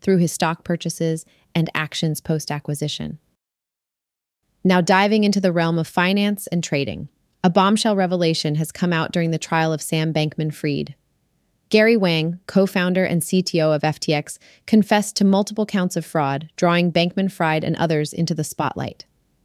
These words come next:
The significant disclosure? Their firm, Alameda, possessed special privileges. This meant having access to gigantic credit lines and unlimited withdrawals, amounting to a staggering sixty-five billion dollars line of credit.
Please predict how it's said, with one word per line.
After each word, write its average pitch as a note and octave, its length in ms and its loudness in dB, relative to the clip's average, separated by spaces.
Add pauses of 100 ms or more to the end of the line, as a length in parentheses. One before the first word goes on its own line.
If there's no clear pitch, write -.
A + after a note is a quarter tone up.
The F#3 100 0
significant F3 480 0
disclosure? F#3+ 640 -2 (420)
Their F3 140 4
firm, G3 420 2
Alameda, F3+ 540 0 (120)
possessed E3+ 480 0
special - 420 -2
privileges. - 640 -4 (380)
This A3 180 2
meant B3 160 4
having F#3 300 0
access E3 380 -2
to - 120 -6
gigantic E3 520 0
credit E3+ 280 -2
lines C#3+ 260 -2
and D#3 140 -4
unlimited D#3+ 500 0
withdrawals, C3+ 640 -4 (380)
amounting F#3 320 4
to F3 140 -2
a E3 40 -2
staggering F3+ 640 0
sixty-five D#3+ 840 -2
billion E3 340 2
dollars C#3 400 -2
line C#3+ 180 -4
of C#3 100 -10
credit. - 440 -8